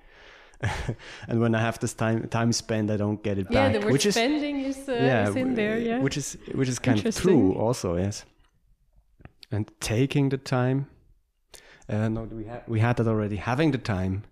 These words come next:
Speaker 1: is, is something else. It's, uh, I am free to, to spend the time somewhere. Because sometimes we are not free when we are working and when we have to work to earn something,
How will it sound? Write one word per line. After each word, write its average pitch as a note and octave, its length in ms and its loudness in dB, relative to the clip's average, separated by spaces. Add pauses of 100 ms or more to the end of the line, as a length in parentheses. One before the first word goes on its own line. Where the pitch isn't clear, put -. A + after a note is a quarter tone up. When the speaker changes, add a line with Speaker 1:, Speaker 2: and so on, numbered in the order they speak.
(600)
Speaker 1:
is, - 260 -6
is G2 140 -8
something G2+ 400 -2
else. G#2+ 280 0
It's, - 240 -8
uh, F2 220 -2 (380)
I G#2 80 -4
am G2+ 100 0
free A#2 320 -2
to, G#2+ 400 -2 (360)
to A2 60 -6
spend G2+ 400 -2
the G2+ 180 -6
time F2 540 -4
somewhere. F2+ 520 -4 (880)
Because - 200 -14
sometimes G2+ 420 -2
we F#2+ 140 2
are G2+ 180 0
not A2+ 220 0
free G2+ 320 -2
when F2+ 220 -2
we F#2 100 -2
are F2 140 -2
working F2 580 -2
and E2 300 -8
when F2+ 240 -4
we F2 80 -6
have F#2+ 220 -4
to - 80 -8
work F2+ 320 -4
to - 140 -4
earn G2+ 180 -2
something, F#2 680 -4